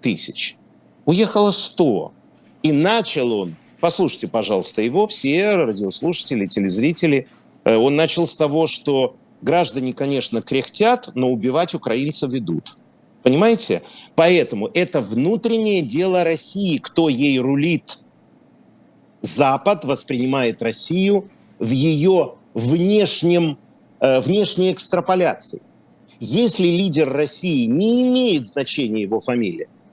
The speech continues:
говорит, что мы и ядерное оружие можем употребить, если главные пропагандисты говорят на Первом канале, Первом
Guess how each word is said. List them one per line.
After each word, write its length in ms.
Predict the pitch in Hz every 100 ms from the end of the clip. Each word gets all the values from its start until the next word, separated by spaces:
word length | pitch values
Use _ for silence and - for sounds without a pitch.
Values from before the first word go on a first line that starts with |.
| _ _ _ -
говорит, 520 | 123 170 180 202 185
что 680 | - - 156 139 135 117 101 _ -
мы 180 | 139 180
и 240 | 175 165
ядерное 680 | 156 170 160 143 135 147 160
оружие 520 | 214 254 160 123 110 _ -
можем 400 | 127 120 120 104
употребить, 680 | 98 101 120 101 90 - - - -
если 400 | 120 170 214 202
главные 800 | 170 165 202 208 170 180 175 156 - _
пропагандисты 1200 | 175 185 190 165 190 190 143 202 147 - - 92 - _ _
говорят 680 | 120 156 175 190 160 - - _ - -
на 220 | 139 156
Первом 580 | 135 - 208 180 135 123
канале, 600 | - 151 165 156 104 90 - _ _
Первом 480 | 170 175 127 113 95